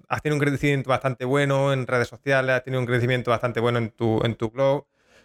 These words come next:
Eh, busco también que podamos extrapolar el, lo que tú has hecho con, con tu negocio y demás, que podamos extrapolarlo a otros negocios. Te me has quedado congelado, Ale.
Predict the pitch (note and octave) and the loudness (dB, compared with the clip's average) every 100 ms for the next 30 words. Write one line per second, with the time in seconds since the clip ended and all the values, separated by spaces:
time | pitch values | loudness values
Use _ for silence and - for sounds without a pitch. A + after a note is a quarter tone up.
0 | _ - C#3+ B2+ B2 F2 - _ _ - | _ -4 0 2 2 0 -2 _ _ -18
1 | - _ _ _ - D#3 F3 - G#3+ G3 | -18 _ _ _ -6 -2 -2 0 0 0
2 | F3+ F#3+ F#3+ F3 C#3 D3 F3 E3+ E3+ E3 | 0 -2 -2 -2 0 2 0 0 -2 -2
3 | D#3+ F3 G3 _ - D3+ C#3 C3+ C3 B2+ | 0 0 0 _ -4 0 2 2 2 2
4 | B2+ B2+ B2 A2+ _ - C3 B2+ - C#3+ | 2 2 2 0 _ -2 0 -2 -4 0
5 | D#3+ F3 E3 E3 - C3 B2+ B2 A#2+ A#2 | 2 2 -2 -8 -4 0 2 2 0 0
6 | B2+ B2 A2+ - B2+ B2 B2 A#2+ A#2+ A#2 | -2 -2 -4 -2 0 2 2 2 0 2
7 | D3 C#3+ C#3+ C3+ C3+ D#3 B3+ _ - - | 0 0 0 0 0 -2 -4 _ -8 -2
8 | A#2+ C3+ C#3 C3 C3 C#3 D3+ B2 A2 G#2+ | 0 0 -2 -2 0 2 0 0 -6 -2
9 | E3 C#3 - _ _ _ _ _ _ _ | 0 0 -6 _ _ _ _ _ _ _
10 | _ _ _ _ _ _ _ _ _ _ | _ _ _ _ _ _ _ _ _ _
11 | _ _ _ _ _ _ _ _ _ _ | _ _ _ _ _ _ _ _ _ _
12 | A#2 C3 D3+ C#3+ C3+ C3 B2 A2+ A#2 A#2+ | -6 -4 0 0 0 -2 0 2 0 -2
13 | - C3 - | 2 2 0